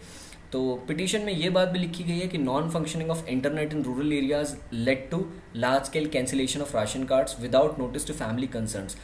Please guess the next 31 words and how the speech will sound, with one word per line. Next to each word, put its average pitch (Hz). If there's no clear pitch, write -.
अच्छा, 131
ration 135
cards 160
अगर 147
हटाए 127
जा 127
रहे 117
हैं 101
तो 147
इसका 143
जो 156
नोटिस 123
है 101
वो 139
भी 170
फैमिली 147
को 156
नहीं 131
दिया 117
जाता। 98
अगर 151
family 156
को 180
notice 156
भी 165
नहीं 156
मिल 135
रहा 123
है 156
तो 160
ये 151